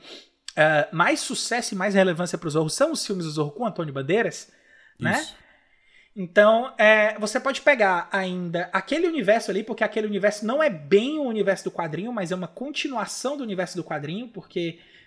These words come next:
Speaker 1: o Zorro não é mais o, o Diego de la Vega, né? Ele é o,
Speaker 2: Uhum.
Speaker 1: o, o, o, o discípulo do Diego, porque o Diego de la Vega tá velho. Acho que quem assistiu o filme deve até lembrar que o Diego de la Vega é o Anthony Hopkins.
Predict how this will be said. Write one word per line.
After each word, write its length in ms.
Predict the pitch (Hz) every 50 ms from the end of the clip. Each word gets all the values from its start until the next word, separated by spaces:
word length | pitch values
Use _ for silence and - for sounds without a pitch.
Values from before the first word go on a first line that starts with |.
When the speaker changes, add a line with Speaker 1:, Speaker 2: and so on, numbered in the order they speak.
| _ _
Speaker 1:
o 80 | - 165
Zorro 280 | 147 143 196 208 180 190
não 200 | 185 214 262 294
é 80 | 269 214
mais 360 | 208 208 208 220 208 180 165
o, 200 | 196 185 165 147 -
o 100 | 160 147
Diego 420 | 123 131 147 170 185 196 190 180
de 80 | 165 170
la 120 | 160 165
Vega, 380 | - 123 147 175 196 247 262 - - _ _ _ _ _ _ _ _ _ _ _
né? 260 | - 151 208 302 339 - _ - -
Ele 140 | 131 135 147
é 100 | 151 147
o, 60 | 147
Speaker 2:
Uhum. 340 | 147 131 127 117 113 143 147
Speaker 1:
o, 160 | 170 - 160
o, 40 | 156 170 - 170 147 151 165 - _ 208 160
o, 20 |
o 40 | 151
discípulo 640 | 143 196 349 - - - 277 339 - - 302 214 165
do 100 | 170 160
Diego, 380 | 135 135 135 151 196 247 339 - _ _ _ _ _ _ _ _ _
porque 160 | - - -
o 80 | 170 151
Diego 180 | 135 156 160 160
de 60 | 160 160
la 100 | 160 147
Vega 200 | 135 151 160 156
tá 160 | - 190 180
velho. 460 | 143 131 139 143 151 180 214 226 175
Acho 160 | 147 156 -
que 140 | - 170 - - - - - -
quem 120 | - 220 220
assistiu 260 | 214 - 202 - 208
o 40 | 202
filme 220 | - 208 190 185
deve 180 | 180 190 180 180
até 160 | 175 - 214
lembrar 280 | 247 240 190 202 208
que 80 | 202 214
o 20 |
Diego 180 | 175 170 180 190
de 60 | 190 196
la 80 | 180
Vega 200 | 156 175 185 202
é 20 | 190
o 80 | 175
Anthony 240 | 190 202 254 220 202
Hopkins. 480 | 143 151 196 - - 269 262 - -